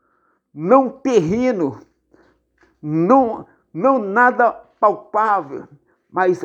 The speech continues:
algo espiritual, sobre promessa de Deus para com a humanidade. Ele aproxima Deus,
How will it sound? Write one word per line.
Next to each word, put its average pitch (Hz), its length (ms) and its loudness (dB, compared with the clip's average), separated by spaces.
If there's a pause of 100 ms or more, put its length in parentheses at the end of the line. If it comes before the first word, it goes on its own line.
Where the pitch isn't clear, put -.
algo 202 360 2
espiritual, 185 1000 -6 (760)
sobre 208 460 2
promessa 220 920 -2 (840)
de 214 140 -8
Deus 208 760 2 (760)
para 196 220 2
com 220 180 2
a 226 100 4
humanidade. 202 880 0 (1160)
Ele 214 260 4
aproxima 214 680 0
Deus, 214 600 2